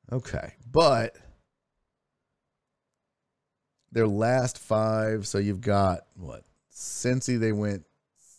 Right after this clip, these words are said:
so, so, ugh. Okay, so they lost to Cincy and Buffalo to the Rams. We know they looked bad. Beat Atlanta, beat Arizona. The Niners are one and three with losses to Houston. Sh-, sh-,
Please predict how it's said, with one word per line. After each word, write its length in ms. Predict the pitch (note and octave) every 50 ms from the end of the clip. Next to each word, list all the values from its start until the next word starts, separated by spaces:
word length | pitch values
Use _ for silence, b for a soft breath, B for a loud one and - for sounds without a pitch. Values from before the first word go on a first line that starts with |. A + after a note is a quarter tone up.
| _ _ -
so, 380 | - - - - - F2 F2
so, 440 | F2 - - D#2 C#2 C2 C2+ C2+ - - _ _ - A2+
ugh. 220 | A#2 G2 D#2+ D2 - _ _ _ _ _ _ _ _ _ _ _ _ _ _ _ _ -
Okay, 220 | C#3+ C#3 - - -
so 120 | - - B2
they 80 | D#3 E3+
lost 220 | F3 G3 F#3 -
to 60 | D#3+
Cincy 360 | C#3 - - - D3+ C#3+ D3+
and 100 | C#3+ C3
Buffalo 300 | A#2 A#2 G#2+ A2+ A2+ G#2+
to 120 | G2 G2+ G2
the 100 | F#2 G2
Rams. 400 | E2+ F#2+ F#2 F2+ F2+ F2+ F2+ F#2+
We 120 | G#2 A#2
know 160 | B2 A#2 A2+
they 100 | G#2+ G#2+
looked 260 | G2 G2+ G2+ G2 - -
bad. 340 | - A#1 B1+ B1+ C2 D2 E2+ - _ _ _ _ _ _ _ _ _ _ _ _ _ _ _ _ _ _ _ -
Beat 180 | F#2 C3+ C#3+ C#3+
Atlanta, 360 | B2 B2 B2+ C3 C3 B2+ A2+
beat 180 | G2+ B2 B2
Arizona. 720 | A#2 A#2 A#2 A2+ A2 G#2 G#2+ A2 A2 A2 A2 A2 A2 G#2+ G2 - _ _ _ _ _ _ _ _ _ _ _ _ -
The 80 | B2
Niners 800 | C3 C3 C3 C3 B2+ C3+ C#3 D3 D3 C#3+ C#3 C3 B2 A2+ - -
are 220 | - A#2+ A2+ A2
one 260 | A2 G#2+ A#2 B2 B2+ B2+
and 120 | A#2+ A#2
three 420 | - A#2 G#2+ A2 G#2+ A2 G#2+ G#2 F#2+ F#2 - _ _ _ -
with 140 | - A#2 G#2+
losses 560 | G#2 G2+ G#2+ G#2 A2 A2+ - - A2 F#2+ -
to 260 | - G#2 G2 F#2+ F#2+
Houston. 840 | - - - - - - C3+ C#3+ D3 C3+ - - - C3+ C3 C3 A#2+ - - _ _ _ _ _ _ _ _ _ _ _ _ _ _ _
Sh-, 440 | _ - - - - G#2+ F#2+ D#2 G2+
sh-, 160 | F#2+ - -